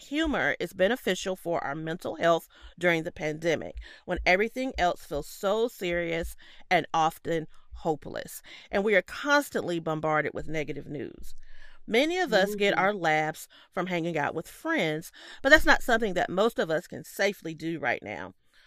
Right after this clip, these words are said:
Speaker 1: According to Adesi, sharing laughter with friends and family helps to build a connection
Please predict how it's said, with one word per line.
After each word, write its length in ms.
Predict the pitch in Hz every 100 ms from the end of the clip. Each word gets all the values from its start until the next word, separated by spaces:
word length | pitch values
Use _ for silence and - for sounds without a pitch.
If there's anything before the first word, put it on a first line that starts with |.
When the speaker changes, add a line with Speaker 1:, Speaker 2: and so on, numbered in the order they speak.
| _ -
Speaker 1:
According 360 | - 226 262 262
to 180 | 330
Adesi, 480 | 339 196 175 - 160 - - - -
sharing 380 | - 202 240 254
laughter 360 | 202 202 240
with 160 | 190 -
friends 420 | - 165 165 170
and 160 | 240 262
family 600 | 170 139 139 143 151 - - - - -
helps 260 | 185 -
to 100 | 285
build 260 | 190 170 170
a 100 | 160
connection 600 | - 190 175 147 - 170